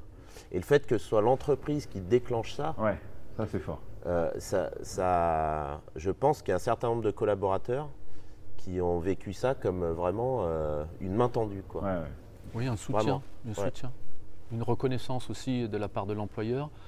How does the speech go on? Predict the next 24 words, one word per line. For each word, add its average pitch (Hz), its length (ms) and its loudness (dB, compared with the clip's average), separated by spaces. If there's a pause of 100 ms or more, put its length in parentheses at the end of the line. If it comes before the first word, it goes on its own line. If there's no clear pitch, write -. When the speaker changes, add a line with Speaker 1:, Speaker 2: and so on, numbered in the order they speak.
(300)
Speaker 3:
Euh, 101 280 -2 (220)
on 120 100 2
a 127 60 2
tous 131 200 -2
besoin 131 440 2
chaque 120 220 -2
jour, 123 220 0
je - 60 -12
pense, - 300 -4
d'être 107 380 -2
nourri 123 300 4
de - 60 -10
quelque 120 260 -2
chose, 185 340 -2 (520)
euh, 98 260 -2
que - 120 -4
ce - 140 -2
soit 131 240 4
<laughs> - 20 2
d'une 135 160 4
manière 131 240 2
alimentaire 123 560 0
ou 123 160 2
autre. 190 180 0